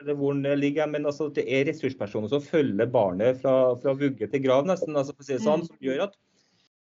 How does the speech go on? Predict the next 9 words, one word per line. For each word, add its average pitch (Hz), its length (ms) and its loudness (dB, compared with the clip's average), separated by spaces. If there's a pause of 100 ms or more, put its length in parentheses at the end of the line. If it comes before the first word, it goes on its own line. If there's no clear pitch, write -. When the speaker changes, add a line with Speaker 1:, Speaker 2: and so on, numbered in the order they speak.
(200)
Speaker 1:
det 180 120 2
som 170 160 -10
veldig 151 280 -2
mange 139 260 -6
foreldre, 131 160 -4
som 135 80 -6
jeg 135 80 -6
sa 139 80 -2
innledningsvis, 117 680 -6